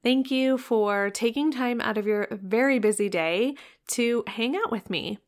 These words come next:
It's so much fun. It is my favorite part of the week to get to chat with you.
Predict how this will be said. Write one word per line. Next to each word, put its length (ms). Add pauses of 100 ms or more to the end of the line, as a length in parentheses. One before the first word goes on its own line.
(380)
It's 180
so 240
much 240
fun. 460
It 100
is 180
my 180
favorite 440
part 200
of 40
the 80
week 380
to 100
get 240
to 140
chat 260
with 160
you. 360